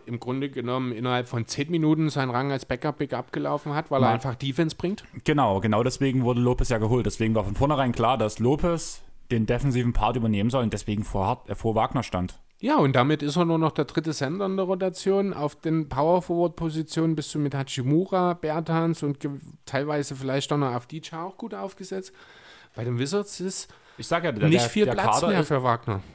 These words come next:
Speaker 2: Das ist mein, das ist mein Punkt. Deswegen, ich sehe ihn bei anderen Teams.
Speaker 1: Welche denn?
Speaker 2: Ähm,
Speaker 1: Wel-, wel-, welches
Speaker 2: Cle-,
Speaker 1: Team?
Speaker 2: Cleveland?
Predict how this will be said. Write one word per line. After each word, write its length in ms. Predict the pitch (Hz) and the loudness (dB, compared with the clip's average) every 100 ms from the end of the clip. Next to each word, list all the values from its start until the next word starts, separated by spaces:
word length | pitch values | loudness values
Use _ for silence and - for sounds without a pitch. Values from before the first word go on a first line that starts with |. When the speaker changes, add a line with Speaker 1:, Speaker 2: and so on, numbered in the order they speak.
| - | -6
Speaker 2:
Das 160 | 117 123 | -4 -4
ist 160 | 156 151 | -4 -4
mein, 240 | 139 135 | -2 -2
das 140 | 127 | -4
ist 120 | 131 135 | -4 -4
mein 140 | 131 | -2
Punkt. 240 | 151 131 | -2 -2
Deswegen, 320 | 107 - 120 123 | -6 -4 -2 -2
ich 120 | - | -2
sehe 140 | 131 | 0
ihn 60 | 135 | 0
bei 100 | 131 | 0
anderen 240 | 135 160 | 0 -2
Teams. 440 | - 170 175 - - _ _ _ | -4 -6 -6 -8 -18 _ _ _
Speaker 1:
Welche 460 | 104 110 110 151 135 | -16 -4 -2 -2 0
denn? 160 | 107 - - - - - - - - - _ _ _ _ _ _ _ _ _ _ _ _ _ _ _ _ _ - | -2 -2 -12 -20 -20 -20 -20 -20 -20 -20 _ _ _ _ _ _ _ _ _ _ _ _ _ _ _ _ _ -8
Speaker 2:
Ähm, 400 | 104 90 85 90 | -4 -4 -4 -4
Speaker 1:
Wel-, 160 | 92 | -2
wel-, 160 | 123 107 | -2 -2
welches 300 | 127 160 190 | 0 0 0
Speaker 2:
Cle-, 80 | 101 | 0
Speaker 1:
Team? 260 | 170 208 | 0 0
Speaker 2:
Cleveland? 640 | 220 98 - 190 208 226 | 0 -4 -6 -6 -4 -6